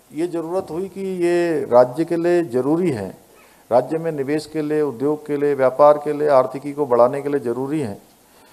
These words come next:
तो उसमें हमने आवश्यक रूप से संशोधन भी किया और उसमें उदार रवैया भी अपनाया।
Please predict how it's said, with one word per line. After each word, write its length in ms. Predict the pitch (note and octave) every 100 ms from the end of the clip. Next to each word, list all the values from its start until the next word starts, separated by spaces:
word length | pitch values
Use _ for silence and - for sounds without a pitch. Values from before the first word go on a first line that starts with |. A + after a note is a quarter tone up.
| _ -
तो 100 | F#3
उसमें 260 | F3+ G#3
हमने 260 | G3+ F#3+ G#3
आवश्यक 400 | F#3 D#3+ E3 F#3
रूप 180 | F3+ F3
से 480 | - G3+ G3+ - -
संशोधन 580 | - C#3 C3+ F3 G3+ G3
भी 120 | G3+
किया 340 | D3+ A#2 A2 - - _ _ _ _ _ -
और 160 | G3+
उसमें 260 | F#3+ - A3+
उदार 300 | F3+ F#3 F#3
रवैया 340 | E3 C3+ B2
भी 140 | G#2+ G#2
अपनाया। 380 | - - E2+